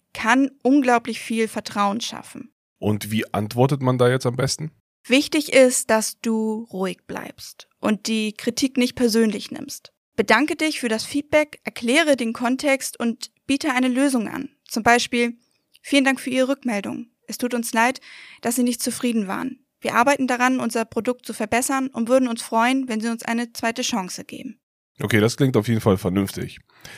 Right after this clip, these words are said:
Speaker 2: Ähm, gibt es eigentlich auch eine Art Faustregel, wie viele negative Bewertungen noch okay sind?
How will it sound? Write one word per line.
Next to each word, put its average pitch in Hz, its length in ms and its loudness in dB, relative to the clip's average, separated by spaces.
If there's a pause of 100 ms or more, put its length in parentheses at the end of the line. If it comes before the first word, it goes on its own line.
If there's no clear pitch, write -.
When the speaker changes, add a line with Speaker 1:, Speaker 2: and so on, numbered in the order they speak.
(160)
Speaker 2:
Ähm, 107 260 0
gibt 143 180 -4
es 220 120 -2
eigentlich 160 320 0
auch 135 120 4
eine 117 240 0
Art 104 260 4
Faustregel, 127 960 2
wie 104 180 -4
viele 147 440 -2
negative 117 480 0
Bewertungen 101 800 2
noch 92 320 2
okay 95 400 0
sind? 143 380 -6